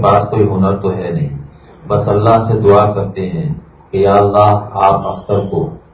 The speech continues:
میرے دوستوں کو محض اپنے کرم سے اپنا بنا لیجیے، ہمارے عیبوں پر نظر نہ فرمائیے، ہمارے عیبوں کے باوجود ہم کو خرید لیجیے، ہم آپ سے یہی مانگتے ہیں۔ کراچی کی خانقاہ ہو، بنگلہ دیش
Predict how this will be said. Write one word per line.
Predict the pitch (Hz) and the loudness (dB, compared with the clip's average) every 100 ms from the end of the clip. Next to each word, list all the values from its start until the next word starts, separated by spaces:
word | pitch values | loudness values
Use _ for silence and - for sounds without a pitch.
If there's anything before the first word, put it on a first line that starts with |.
| - | -8
میرے | 95 107 104 98 | 0 4 4 4
دوستوں | 92 92 - 110 107 | 2 -2 0 0 0
کو | - - - - _ 92 | -2 -4 -12 -20 _ -4
محض | 104 113 104 | 0 2 2
اپنے | - 101 98 | 0 -2 -4
کرم | 92 98 98 | 0 0 0
سے | 95 92 | 0 -2
اپنا | 87 - 92 | -2 -4 -2
بنا | 82 82 | 0 0
لیجیے، | 82 - - - - - - - - _ - - | -2 -6 -12 -16 -18 -20 -20 -20 -20 _ -14 -4
ہمارے | 101 104 110 | 0 2 4
عیبوں | 101 101 117 113 | 4 2 2 0
پر | 98 104 | 0 -2
نظر | 95 101 101 | 0 0 0
نہ | 104 104 | -4 -4
فرمائیے، | 87 82 82 82 82 - - - _ _ | -8 -4 -2 -2 -4 -12 -16 -20 _ _
ہمارے | 101 104 107 110 | -4 2 4 4
عیبوں | 104 104 117 117 | 4 4 2 0
کے | 110 | 0
باوجود | 98 92 92 92 104 107 - | 0 0 0 -2 -2 -2 -4
ہم | 85 82 | -8 -6
کو | 92 | -6
خرید | - - - | -6 -10 -10
لیجیے، | 170 - - - - - - _ _ - | -12 -12 -14 -16 -18 -20 -20 _ _ -6
ہم | 110 107 | 0 2
آپ | 95 98 - | 4 2 -2
سے | 107 | -2
یہی | 98 95 98 | -2 -2 -4
مانگتے | - - - - | -2 -2 -4 -8
ہیں۔ | - - - - _ - - - - | -12 -16 -20 -20 _ -20 -20 -20 -10
کراچی | 107 104 107 110 120 | 0 2 4 2 0
کی | 117 110 | 0 -2
خانقاہ | 104 98 95 92 92 | 0 0 2 2 2
ہو، | 92 82 - - - _ - | 0 -2 -4 -10 -20 _ -2
بنگلہ | 104 107 104 104 | 2 4 4 4
دیش | 110 110 | 2 0